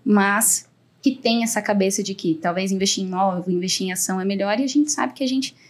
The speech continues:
tem seus benefícios aqui dentro do renda fixa também, né? A gente tem um juros real pagando sete por cento, que a gente conseguiu ver, né, papéis aí recentemente pagando I P C A mais sete,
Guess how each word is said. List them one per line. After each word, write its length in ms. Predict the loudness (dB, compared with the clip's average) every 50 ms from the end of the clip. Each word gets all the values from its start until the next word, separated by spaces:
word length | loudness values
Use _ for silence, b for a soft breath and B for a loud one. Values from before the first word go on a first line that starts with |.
| b b b _ 0
tem 120 | 0 2
seus 200 | 2 2 0 0
benefícios 500 | 0 -2 -2 -2 -4 -2 0 0 0 0
aqui 160 | -2 -4 -4 -2
dentro 240 | -2 -2 -2 -4
do 100 | -4 -2
renda 200 | -2 0 0 -2
fixa 340 | -2 -4 -6 -6 -4 -6 -6
também, 540 | -6 -6 -4 -4 -2 -2 -2 -2 -2 -2 -6 _ _ _ -4 0
né? 220 | 0 0 0 0 B B B B B B B
A 40 | 0
gente 260 | 2 4 4 4 4
tem 140 | 2 2 2
um 200 | 2 2 0 -2
juros 360 | -2 -2 0 0 2 2 2
real 500 | 0 2 0 2 2 2 4 4 4 2
pagando 520 | 2 0 -4 -4 -2 -2 -2 -2 0 0 2
sete 440 | 2 2 4 2 2 0 -2 -4 -6 -6
por 100 | -8 -2
cento, 560 | 0 0 2 2 2 2 0 -2 -2 -6 -6 -6 _ _ _
que 80 | -4 0
a 40 | 0
gente 200 | 2 0 0 2
conseguiu 440 | 2 2 2 2 0 0 0 0 0
ver, 240 | 0 0 0 0
né, 160 | 0 0 0 0
papéis 440 | 0 -2 0 2 0 0 0 -2
aí 100 | -6 -6
recentemente 680 | -6 -4 -4 -2 -2 -2 -2 2 2 2 2 2 -2 -2
pagando 360 | -2 -2 -2 0 0 0 0
I 20 |
P 140 | 0 0 0
C 160 | 0 0 0
A 80 | -2 -2
mais 220 | -2 -2 -2 0 0
sete, 500 | 0 2 0 0 -2 -4 -6 -6 -6